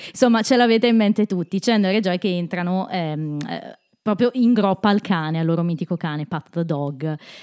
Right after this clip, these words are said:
allargando le braccia con il panino in mano, fra l'altro, e insomma, fra l'altro, bello, Ross apre la porta, <laughs> che li vede arrivare, e loro entrano tutti soddisfatti, cioè.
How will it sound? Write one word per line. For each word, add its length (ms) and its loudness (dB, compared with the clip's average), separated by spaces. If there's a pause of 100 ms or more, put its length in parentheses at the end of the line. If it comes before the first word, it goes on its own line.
allargando 760 2
le 120 2
braccia 640 0
con 200 2
il 220 0
panino 480 2
in 80 4
mano, 380 2
fra 180 -2
l'altro, 560 -2
e 120 -2
insomma, 360 -4
fra 400 -6
l'altro, 300 2
bello, 540 2
Ross 260 0
apre 240 0
la 140 0
porta, 580 0
<laughs> 640 0
che 160 -2
li 140 0
vede 280 2
arrivare, 800 2
e 420 0
loro 280 4
entrano 560 2
tutti 280 -4
soddisfatti, 920 -2
cioè. 180 -8